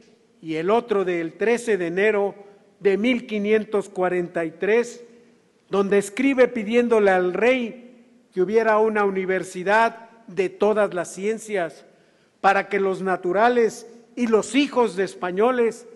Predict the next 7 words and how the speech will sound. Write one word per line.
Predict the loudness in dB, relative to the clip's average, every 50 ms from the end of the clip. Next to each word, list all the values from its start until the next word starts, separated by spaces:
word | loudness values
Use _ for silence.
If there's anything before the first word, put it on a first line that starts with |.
| -20 _ _ _ _ _
fuesen | _ 2 4 4 4 4 2 -4 -4 -4
instruidos, | -4 -6 -8 -12 -12 -8 -6 -4 -2 -2 -2 -2 -4 -6 -8 -10 -10 -16 -20 -20 -20 -20 _ _ _ _ _ _ _ _ _ _ _ _ _ _ _ _ _ _ _
así | -14 -14 -10 -4 -2 -2 -2 0
como | 0 0 2 2 2
la | 4 4 2 2 0
estupenda | -2 -6 -10 -20 -20 -20 -20 -20 _ _ _ _ _ _ _ _ _ -10 -10 -6 2 4 6 6 6 4 2 0 0
gestión | 0 -2 -6 -8 -8 -8 -14 -8 -2 2 2 2 2 0 -4 -10